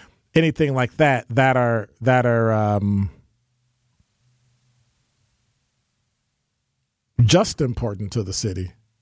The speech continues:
They all are. And so we've got all the, all the complaints with the, with the housing authority, right?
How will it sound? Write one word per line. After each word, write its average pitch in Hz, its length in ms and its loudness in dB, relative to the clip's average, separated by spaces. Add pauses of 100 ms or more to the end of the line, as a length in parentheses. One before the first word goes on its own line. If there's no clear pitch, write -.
They 151 160 2
all 170 320 -2
are. - 240 -20 (2500)
And 151 140 0
so 160 160 2
we've 165 220 2
got 160 180 2
all 160 140 4
the, 143 240 -2 (260)
all 151 160 2
the 143 100 -4
complaints 147 600 -2
with 147 160 2
the, 123 400 0
with 139 220 0
the 113 320 2
housing 196 420 -4
authority, 104 480 -8
right? 113 340 0